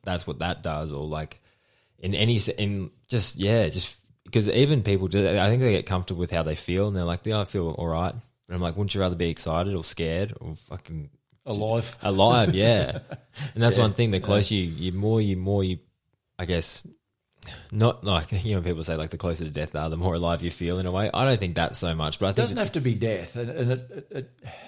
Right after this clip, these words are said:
Speaker 1: No, it's, but the whole idea of just, just outside your comfort zone, I think. I think we just compare that to death, or we relate it to death. But I think as long as you're getting outside your comfort zone and doing something, whether it be pushing yourself or growing or just moving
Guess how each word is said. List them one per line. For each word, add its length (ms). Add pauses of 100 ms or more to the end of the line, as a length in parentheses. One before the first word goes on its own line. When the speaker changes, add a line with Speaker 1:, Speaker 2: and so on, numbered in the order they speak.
(500)
Speaker 1:
No, 240
it's, 140
but 180
the 100
whole 200
idea 260
of 60
just, 200 (140)
just 280
outside 360
your 80
comfort 360
zone, 200
I 80
think. 240
I 60
think 160
we 80
just 200
compare 300
that 200
to 80
death, 420
or 160
we 140 (100)
relate 360
it 100
to 100
death. 320
But 140
I 80
think 260
as 140
long 160
as 80
you're 100
getting 200
outside 280
your 80
comfort 360
zone 160
and 100
doing 240
something, 340
whether 180
it 60
be 100
pushing 360
yourself 360
or 80
growing 460
or 160
just 140
moving 440